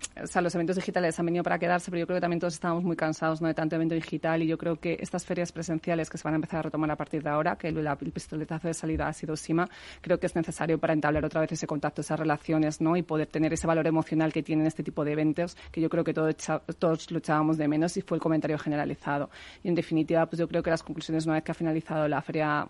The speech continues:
de Madrid, que es la feria más importante del sector inmobiliario, pues podemos decir que hay mucho interés, que hay interés, que hay demanda, que se está recuperando la normalidad, que el sector está totalmente fortalecido y que estamos, eh, preparados para ofrecer soluciones habitacionales en los próximos años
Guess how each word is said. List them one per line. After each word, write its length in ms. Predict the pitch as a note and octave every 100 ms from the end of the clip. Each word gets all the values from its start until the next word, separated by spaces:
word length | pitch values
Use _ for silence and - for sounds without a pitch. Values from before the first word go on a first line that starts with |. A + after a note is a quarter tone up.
| -
de 440 | - E3+ E3+ D#3
Madrid, 380 | D3+ D#3+ E3 D#3+
que 120 | -
es 60 | D3
la 80 | C#3+
feria 160 | D3
más 120 | D3 D#3
importante 340 | E3 D#3 D#3
del 60 | D#3+
sector 240 | D#3 D#3+
inmobiliario, 600 | D#3 D#3 D3+ D#3+ D#3+ F3 - - -
pues 140 | E3+
podemos 260 | - D#3 E3
decir 220 | D#3+ E3
que 80 | D#3+
hay 60 |
mucho 260 | E3 E3 F3
interés, 360 | D#3+ D#3 E3 -
que 80 |
hay 60 | E3
interés, 340 | D#3+ D#3+ D#3+
que 100 | -
hay 40 | D#3+
demanda, 380 | D#3+ D3+ D#3 E3+
que 80 |
se 60 | E3
está 120 | -
recuperando 360 | D#3 E3+ E3+ D#3+
la 80 | D3+
normalidad, 600 | D3 D#3 C#3+ - D3+ F3+ - - -
que 80 | F#3
el 100 | E3
sector 300 | F3 - E3
está 180 | D#3+ E3+
totalmente 440 | D3+ E3+ E3 D#3+
fortalecido 580 | - D3 D3+ C#3+ E3 E3
y 60 |
que 80 | E3+
estamos, 420 | E3+ D#3 D#3 D#3+
eh, 100 | D#3+
preparados 460 | E3 D#3+ D#3 D#3 E3
para 260 | F3 D#3+ D#3
ofrecer 320 | - D3+ D#3+
soluciones 400 | E3+ D#3+ D#3 D#3+
habitacionales 640 | E3 D#3+ - D3+ D#3 E3
en 60 | F3+
los 140 | D#3
próximos 520 | - C#3+ - E3+ D#3
años 400 | D3 D3 D#3+ B3